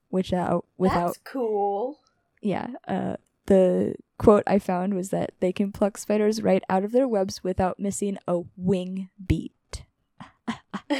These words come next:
Speaker 2: <laughs>
Speaker 1: Thought that was clever.
Speaker 2: Uh,
Speaker 1: Um,
Speaker 2: that is clever.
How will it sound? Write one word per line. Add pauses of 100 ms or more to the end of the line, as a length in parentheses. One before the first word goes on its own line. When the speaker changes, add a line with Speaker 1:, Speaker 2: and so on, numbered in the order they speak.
(1160)
Speaker 2:
<laughs>
Speaker 1:
Thought
that
was
clever. (500)
Speaker 2:
Uh,
Speaker 1:
Um,
Speaker 2:
that
is
clever.